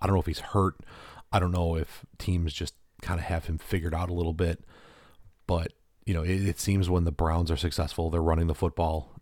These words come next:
and they mix in some trickery with the talent they have on offense. And it doesn't go through Baker Mayfield. Um, it goes through the backfield in Nick Chubb, now Kareem Hunt.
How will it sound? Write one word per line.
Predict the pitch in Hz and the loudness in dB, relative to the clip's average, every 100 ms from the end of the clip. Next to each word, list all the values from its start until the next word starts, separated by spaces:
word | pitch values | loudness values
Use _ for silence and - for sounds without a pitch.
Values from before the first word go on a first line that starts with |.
| _ | _
and | 92 82 80 | -2 0 2
they | 80 | 2
mix | 85 - - | 0 0 -2
in | 82 | -2
some | 82 | -4
trickery | - 90 - 87 80 | -2 -2 -2 -2 -2
with | 80 | -2
the | - | -4
talent | - 85 78 78 - - _ - | -2 -2 -2 -4 -12 -20 _ -4
they | 80 | -2
have | 82 80 | 0 0
on | 80 | 0
offense. | 82 80 80 - - - - - - - | 0 -2 -6 -8 -14 -20 -20 -20 -14 -4
And | 85 80 69 _ _ - - | -2 -2 -6 _ _ -16 -6
it | 85 - | -6 0
doesn't | 104 85 90 - | 2 2 0 0
go | - 82 | 0 2
through | 73 87 78 | 2 0 0
Baker | 76 - | -2 -2
Mayfield. | 78 82 - - - - - - - - _ - | 0 0 0 -6 -10 -20 -20 -20 -20 -20 _ -8
Um, | 87 78 78 | -4 -2 -4
it | 80 | -2
goes | 87 87 | -2 -2
through | 80 | -2
the | |
backfield | 78 85 - 85 78 - - - | -2 -4 -2 -4 -4 -10 -18 -6
in | 90 82 78 80 - - | -4 -2 -2 -6 -8 -6
Nick | 80 - | -4 -6
Chubb, | - 90 85 80 - - - _ - | -2 -2 -2 -8 -12 -20 -20 _ -6
now | 90 82 | -2 -2
Kareem | - 85 78 78 | -2 -4 -4 -4
Hunt. | 87 85 | -4 -4